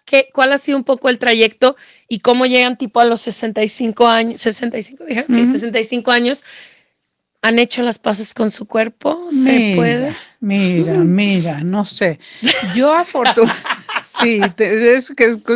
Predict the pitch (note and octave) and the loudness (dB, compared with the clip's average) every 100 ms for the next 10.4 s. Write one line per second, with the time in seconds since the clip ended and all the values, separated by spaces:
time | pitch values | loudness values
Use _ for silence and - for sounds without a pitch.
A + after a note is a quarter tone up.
0 | A#3+ C4 D#4+ C#4+ F3 - G#3+ G#3+ B3 G#3 | -2 -4 -2 0 0 0 0 0 -4 -4
1 | G#3 G3+ A3+ A#3 A3 G3+ G#3+ G#3+ F3+ F#3+ | -4 -2 2 4 2 0 -2 0 2 2
2 | F3+ A3 D4 D#4 A#3 G#3 G#3+ D4+ D#4+ A#3+ | 0 -2 -2 0 0 0 0 -2 2 2
3 | F#3+ F3+ G#3 F3+ B2+ - A#2 - - _ | 2 2 2 2 -2 -6 -10 -12 -14 _
4 | _ _ F#4+ - C4 D4+ E4 - A#4 C4 | _ _ -12 -4 2 4 4 2 -2 0
5 | G#3+ A#3 A#3+ A#3 A#3 G3 F3 - G3+ B3 | 2 4 2 2 0 0 0 0 0 2
6 | G#3+ - F3+ - G3+ A#3 F#3+ F#3+ F#3+ E3 | 0 0 -2 0 -2 -2 0 2 0 -2
7 | F3 E3+ - - A#3 A#3 A3+ A3 G#3+ F3+ | -6 -10 -10 0 2 4 2 0 -2 2
8 | E3+ D#3+ D3+ - - - - - - - | 2 2 -2 -6 -12 -16 -20 -20 -20 -20
9 | _ F#3+ F#3 F#3+ G#3+ A#3 A#3+ G#3+ F3 F3+ | _ -2 0 2 2 2 2 2 0 2
10 | G3+ G#3+ - | 2 2 -2